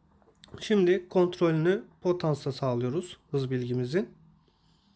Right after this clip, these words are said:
Eğer hız bilgisini analog input bir yerine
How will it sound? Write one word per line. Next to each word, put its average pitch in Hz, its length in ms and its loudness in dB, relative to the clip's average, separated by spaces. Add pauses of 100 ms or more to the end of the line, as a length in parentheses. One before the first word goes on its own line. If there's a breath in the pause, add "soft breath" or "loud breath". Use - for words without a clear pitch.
(1900 soft breath)
Eğer 208 420 6 (880)
hız 220 300 4
bilgisini 160 560 0
analog 175 400 4
input 180 460 -2
bir 220 100 2
yerine 156 460 4